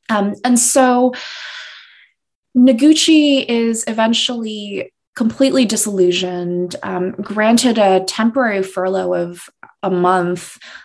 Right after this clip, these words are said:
um, and just never returns to the camps and says,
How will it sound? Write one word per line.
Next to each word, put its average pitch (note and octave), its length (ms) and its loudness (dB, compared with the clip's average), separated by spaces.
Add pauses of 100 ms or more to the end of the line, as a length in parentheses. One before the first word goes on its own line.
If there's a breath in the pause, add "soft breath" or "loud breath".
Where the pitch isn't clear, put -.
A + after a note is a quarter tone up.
(100)
um, F#3 240 2
and G3+ 180 -2
just - 160 -4
never G3 240 -4
returns F3 540 -4
to - 80 -20
the F#3 100 -12
camps - 640 -8
and F#3+ 200 2
says, A3 640 2